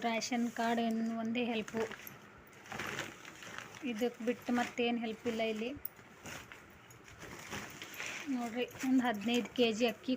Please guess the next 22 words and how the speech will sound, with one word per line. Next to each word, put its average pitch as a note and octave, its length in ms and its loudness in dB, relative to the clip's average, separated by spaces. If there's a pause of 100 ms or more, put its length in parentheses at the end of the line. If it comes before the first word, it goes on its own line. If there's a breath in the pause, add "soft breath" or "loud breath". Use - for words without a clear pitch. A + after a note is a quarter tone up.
ಕೊಡ್ತಾರೆ A3+ 340 2
ಅಷ್ಟೇ. A#3 300 -2 (840)
ಅಂದರೆ A#3 240 2 (120)
ಇಬ್ರದ್ದು, A#3+ 420 4 (100)
ಇಬ್ಬರ G#3+ 200 0 (100)
ಹೆಸರೇ B3 380 0
ಇದೆ A3 140 4
ಅಲ್ವಾ, G#3+ 220 2 (140)
ಮಕ್ಕಳ A3 300 -6
ಹೆಸರು A#3+ 260 -6
ಇಲ್ವಾ, G#3+ 220 2 (180)
ಏನು, G#3 260 -2 (120)
ಇನ್ನೂ A3 200 0 (120)
ಇಲ್ಲ. G#3+ 140 -4 (880 loud breath)
ಅದಕ್ಕೆ A#3 360 2
ಒಂದು A#3+ 180 4
ಹ-, A3 280 6
ಹದಿನೈದು, A3+ 480 4 (920 loud breath)
ಹದಿನೈದು A#3 540 2
ಕೆ A#3+ 100 10
ಜಿ A3+ 220 4
ಕೊಡ್ತಾರೆ. A3 360 4